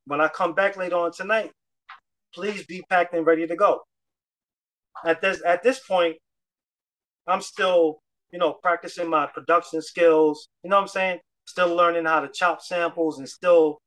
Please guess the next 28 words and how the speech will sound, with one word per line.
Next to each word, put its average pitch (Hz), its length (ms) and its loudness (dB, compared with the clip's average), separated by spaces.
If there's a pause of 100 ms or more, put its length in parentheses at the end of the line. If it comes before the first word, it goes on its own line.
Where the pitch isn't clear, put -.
(320)
practicing, 156 680 -2 (540)
you 160 80 -4
know 175 80 2
what 175 40 2
I'm - 20 -6
saying? 180 260 0
'Cause 160 140 2
in 170 60 0
my 185 100 4
mind, 180 260 4
I, 190 40 4
I, 185 420 0
I 196 60 2
wasn't 196 280 -2
thinking 165 240 -4
I 156 40 0
wasn't 151 220 -6
going 143 180 -10
anywhere. 139 400 -6 (480)
I 170 100 2
had 190 200 4
done 185 160 4
some 170 220 4
work 165 200 4
with 147 120 0
Rob 151 260 2
Bass, 170 280 -2
but 135 240 -2